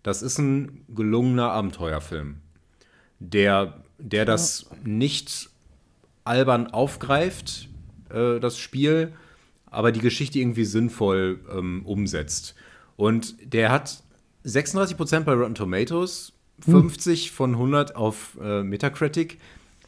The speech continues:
Speaker 1: Überrascht mich, weil ich hab den deutlich besser in Erinnerung. Also der,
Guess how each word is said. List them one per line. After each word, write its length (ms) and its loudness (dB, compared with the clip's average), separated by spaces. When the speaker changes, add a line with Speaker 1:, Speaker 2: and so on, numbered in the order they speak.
Speaker 1:
Überrascht 600 0
mich, 240 -2
weil 180 0
ich 180 -8
hab 140 0
den 380 0
deutlich 380 0
besser 260 0
in 100 -6
Erinnerung. 600 -6
Also 180 0
der, 500 4